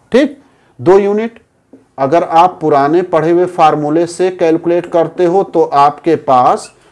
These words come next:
जो यूनिट आता है वो न्यूटन per कूलम आता है, जिसका आपने बहुत यूज़ किया है।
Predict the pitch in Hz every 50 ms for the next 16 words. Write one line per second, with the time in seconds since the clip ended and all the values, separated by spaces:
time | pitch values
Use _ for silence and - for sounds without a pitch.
0 | _ _ - 123 123 165 156 156 143 147 151 175 190 185 185 165 160 165 - 175
1 | 175 175 175 170 165 156 151 151 147 151 - 175 175 175 180 - _ 190 196 208
2 | 208 196 - 160 143 139 131 127 120 117 117 123 117 123 - 143 156 160 147 147
3 | 143 - - 175 160 156 151 156 170 175 170 160 160 165 185 180 190 185 190 196
4 | 180 - - - 123 110 104 95 101 104